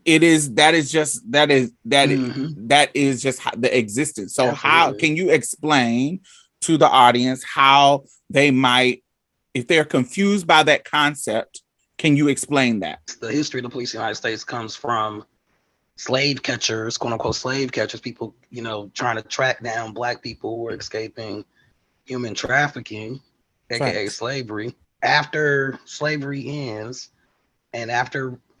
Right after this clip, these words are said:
Speaker 2: they pull the troops out from down south, 'cause for a minute they were there, 'cause they were like, "The white folks are acting wild, we gotta keep 'em down here." That's when we get post-Reconstruction and all vagrancy laws, and they had Black people helping as overseers and all that kind of stuff to, like,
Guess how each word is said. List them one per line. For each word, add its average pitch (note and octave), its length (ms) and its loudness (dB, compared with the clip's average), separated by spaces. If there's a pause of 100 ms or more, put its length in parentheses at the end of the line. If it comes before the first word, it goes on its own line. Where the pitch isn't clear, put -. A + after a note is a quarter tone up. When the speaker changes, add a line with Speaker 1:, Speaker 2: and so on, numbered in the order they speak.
(160)
Speaker 2:
they B2 160 -6
pull C3 260 -6
the C3+ 80 -4
troops C#3 340 -4
out C3+ 260 0
from C3 120 -10
down B2 260 2
south, B2 460 0 (100)
'cause A2+ 180 -10
for A2+ 220 -4
a A2+ 40 -6
minute B2 220 -6
they B2+ 120 -4
were C3+ 120 -8
there, D3+ 260 -2
'cause A2 120 -14
they B2 80 -2
were B2 120 -4
like, A#2 180 -2
"The G#2+ 60 -8
white A#2+ 200 -2
folks - 220 -8
are - 60 -2
acting A#2+ 280 -2
wild, B2 240 -2
we G#2+ 40 -10
gotta G2 140 -6
keep - 200 -18
'em A#2 60 -8
down A#2+ 300 -2
here." G#2 240 -8 (520)
That's C#3+ 260 0
when C#3 140 -2
we C3 140 -2
get A#2+ 360 -2 (280)
post-Reconstruction C3 1120 -4
and B2+ 100 -4
all B2 220 0
vagrancy C3+ 580 -2
laws, G#2 640 2
and G#2 240 -8 (200)
they G3+ 200 4
had G#3+ 260 4
Black F3+ 280 2
people E3+ 580 -4 (320)
helping D#3+ 340 -4
as D3+ 200 -2
overseers D3+ 1080 -2
and C3 120 -6
all D3+ 120 0
that D3+ 120 0
kind D3+ 200 -2
of C#3 80 -4
stuff C#3+ 500 -2
to, A2+ 140 -8
like, G#2+ 320 0